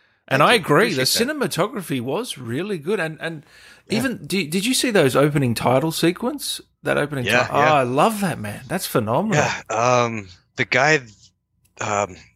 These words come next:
Speaker 2: the guy that did the, uh, like, like, the opening title sequence, he, uh, he did True Detective.
Speaker 1: No way. It's the same guy.
Speaker 2: Yeah.
Speaker 1: I was gonna
Speaker 2: Yeah.
Speaker 1: say it felt, it was just as
Speaker 2: And
Speaker 1: good as that one. Isn't that
Speaker 2: so,
Speaker 1: funny?
Speaker 2: like, the op-,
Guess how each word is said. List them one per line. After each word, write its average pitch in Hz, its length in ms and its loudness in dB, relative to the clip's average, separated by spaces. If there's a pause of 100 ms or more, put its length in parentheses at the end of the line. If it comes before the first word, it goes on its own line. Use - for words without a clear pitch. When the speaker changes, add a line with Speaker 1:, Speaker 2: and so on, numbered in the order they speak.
(160)
Speaker 2:
the 117 80 -8
guy 139 240 2
that 127 220 2 (340)
did 117 440 0
the, 98 220 -2
uh, 82 500 -2 (400)
like, 87 160 -14 (240)
like, 113 160 -8
the 113 80 -4
opening 107 640 0 (200)
title 117 260 2
sequence, 98 480 -2
he, 110 140 0
uh, 98 280 2 (120)
he - 440 -10
did 139 240 0
True - 200 2
Detective. 120 600 -4 (680)
Speaker 1:
No 175 200 0
way. 220 320 0
It's 156 120 -2
the 190 100 -2
same 208 280 2
guy. 196 480 0
Speaker 2:
Yeah. 101 180 -8 (240)
Speaker 1:
I 185 80 6
was 220 140 4
gonna 254 240 4
Speaker 2:
Yeah. - 60 8
Speaker 1:
say 220 320 4
it 151 100 -2
felt, - 400 2 (420)
it 180 100 4
was 170 280 2
just 196 240 2
as 165 120 0
Speaker 2:
And 190 60 -10
Speaker 1:
good 180 140 4
as 160 140 2
that 170 180 2
one. 110 300 -2 (360)
Isn't 165 180 -4
that 170 100 6
Speaker 2:
so, 131 100 6
Speaker 1:
funny? 127 200 4
Speaker 2:
like, 123 80 0
the 135 100 2
op-, 135 180 2